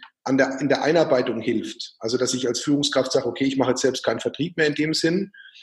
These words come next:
aber ich helfe, wenn neue Leute anfangen und, und mache mit denen mal ein Telefoncoaching. Ich hocke mich da dazu und telefoniere mit denen.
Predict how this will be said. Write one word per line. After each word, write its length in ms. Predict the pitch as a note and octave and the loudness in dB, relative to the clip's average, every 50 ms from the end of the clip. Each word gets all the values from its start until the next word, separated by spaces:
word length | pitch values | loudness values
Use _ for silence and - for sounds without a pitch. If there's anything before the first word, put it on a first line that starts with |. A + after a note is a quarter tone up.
| - _ _ | -20 _ _
aber 180 | - A#2+ C3+ B2+ | 0 4 4 4
ich 160 | B2+ B2+ - | 4 4 4
helfe, 300 | C#3 C#3 C#3+ - - C#3 | 2 2 2 2 2 4
wenn 100 | C3 C3+ | 4 6
neue 220 | C3+ B2+ C#3 D3+ | 6 6 6 6
Leute 280 | D#3+ D3 C#3 C#3 - - | 6 6 4 4 2 0
anfangen 440 | B2+ C#3+ C#3 - B2 G2+ G2+ G2+ G2 | -2 -2 0 -2 -4 -4 -4 -6 -6
und, 200 | A2 A2 - - | -8 -8 -4 -2
und 120 | C3 A#2+ | 0 0
mache 180 | B2 B2 - C#3 | 0 2 2 0
mit 140 | B2+ C3 | 2 4
denen 200 | C3 B2 A#2+ B2 | 4 4 4 4
mal 180 | B2 A#2+ A#2+ B2 | 4 4 4 4
ein 80 | A#2+ A#2+ | 2 2
Telefoncoaching. 800 | - C3 B2+ B2 - A#2 A2+ A2 - A2+ G2 G2 - A2+ A2 A2 | 0 0 0 0 -2 -4 -6 -4 -4 -4 -2 -2 -2 -2 -2 -4
Ich 120 | A2 - | -2 -2
hocke 140 | - - - | -2 -2 -2
mich 100 | C3 - | -4 -4
da 100 | - B2 | -2 -2
dazu 340 | B2 A#2+ - - - D3 C#3+ | -2 -2 -4 -2 0 0 0
und 100 | C3+ - | 2 2
telefoniere 480 | C3+ B2+ B2 B2 - C3 C3+ C#3 C3 | 0 0 0 0 2 2 2 4 4
mit 160 | C3 A#2+ - | 2 2 0
denen. 240 | G#2 G#2+ G#2+ G#2 G2+ | -2 -6 -6 -8 -12